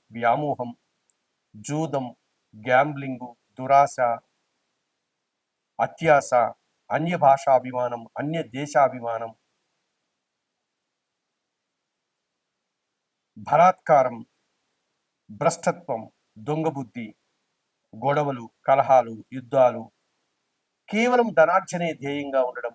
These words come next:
లేక పదవే ప్రధానంగా భావించడం, కుల మతాలను వ్యతిరేకించడం,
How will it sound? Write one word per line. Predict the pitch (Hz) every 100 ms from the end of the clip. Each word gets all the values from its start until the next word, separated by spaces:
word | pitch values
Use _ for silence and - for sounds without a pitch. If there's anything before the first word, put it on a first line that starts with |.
| _ 135
లేక | 143 147 -
పదవే | 165 170 175 156 _ _ _ _ _ _
ప్రధానంగా | 131 120 165 156 139 127
భావించడం, | 117 123 123 110 107 - _ _ _ _ _ _ _ _ _ _ _ _ _ _ _ _ _ _ _ _ _ _ _ _ _ _ -
కుల | 196
మతాలను | 190 175 156 151 143 131 _ _ _ _ _ _
వ్యతిరేకించడం, | 110 127 160 160 151 120 117